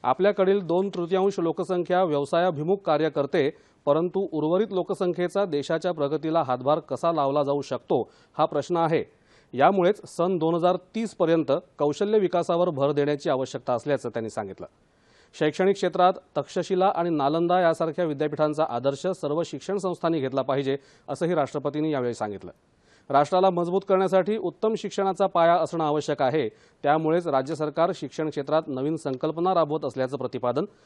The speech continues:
मुख्यमंत्री देवेंद्र फडणवीस यांनी यावेळी केलं. या समारंभाच्या अध्यक्षस्थानी राज्यपाल चे विद्यासागर राव होते.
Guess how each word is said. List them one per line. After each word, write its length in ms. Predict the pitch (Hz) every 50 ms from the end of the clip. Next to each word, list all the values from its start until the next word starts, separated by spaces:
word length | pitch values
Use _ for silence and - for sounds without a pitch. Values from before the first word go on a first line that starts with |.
| _ _ - -
मुख्यमंत्री 540 | 127 139 - - 180 180 180 175 170 196
देवेंद्र 320 | 185 156 160 165 180 180 180
फडणवीस 500 | - 175 170 175 196 185 156 151 151 - -
यांनी 240 | 147 143 143 151
यावेळी 240 | 143 127 113 110 107
केलं. 180 | - 104 92 - _ _ _ _ _ _ _ _ _ _ _ -
या 120 | 143 156 160
समारंभाच्या 560 | - 156 165 165 170 175 170 175 170 175 165
अध्यक्षस्थानी 680 | 147 139 151 175 - - 156 - - 139 123 135 185 - _ -
राज्यपाल 500 | 123 127 127 131 151 147 - 156 160 165
चे 200 | 151 - 151 156
विद्यासागर 540 | 147 139 123 139 143 131 143 131 139 147 131
राव 180 | 123 117 113
होते. 300 | 95 90 85 - 82 -